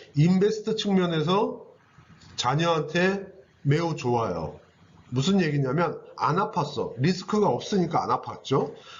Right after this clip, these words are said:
안 아팠다 치면 내 보험료 십오 년 내는 동안에 칠만 오천 불 들어갔어요. 칠만 오천 불 들어가는 동안에 해약금은 팔만 오천 불이에요.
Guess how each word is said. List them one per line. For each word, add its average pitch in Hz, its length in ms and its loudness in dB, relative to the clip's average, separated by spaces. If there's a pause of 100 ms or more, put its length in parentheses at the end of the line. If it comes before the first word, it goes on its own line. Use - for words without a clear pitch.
안 120 180 -2
아팠다 185 440 -2
치면 165 540 -2 (1040)
내 170 260 0
보험료 190 440 0
십오 220 280 0
년 208 200 0
내는 165 320 -2
동안에 151 560 0
칠만 208 420 0
오천 143 340 -2
불 147 120 0
들어갔어요. 117 500 -2
칠만 185 340 0
오천 156 320 0
불 143 120 2
들어가는 127 460 -2
동안에 120 540 0
해약금은 175 440 0
팔만 202 320 -2
오천 107 380 -2
불이에요. 92 500 -2